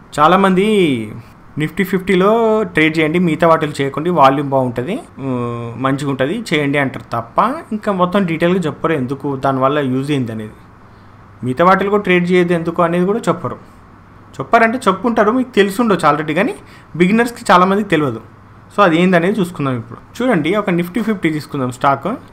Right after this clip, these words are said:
హెచ్డిఎఫ్సి. ఓకే, హెచ్డిఎఫ్సి. ఓకే, హెచ్డిఎఫ్సిలో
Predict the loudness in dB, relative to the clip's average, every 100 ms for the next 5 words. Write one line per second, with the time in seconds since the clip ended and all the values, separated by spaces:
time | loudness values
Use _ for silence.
0 | -8 -4 0 0 0 -12 -18 -20 -20 -20
1 | -20 -20 -20 -20 -20 -20 -20 -18 -8 -6
2 | -6 -10 -16 -20 -20 -4 -2 2 2 0
3 | -2 -16 -16 -20 -20 -20 -20 -20 -20 -10
4 | -10 -10 -14 -20 -20 -8 -2 0 2 2
5 | 2 0 0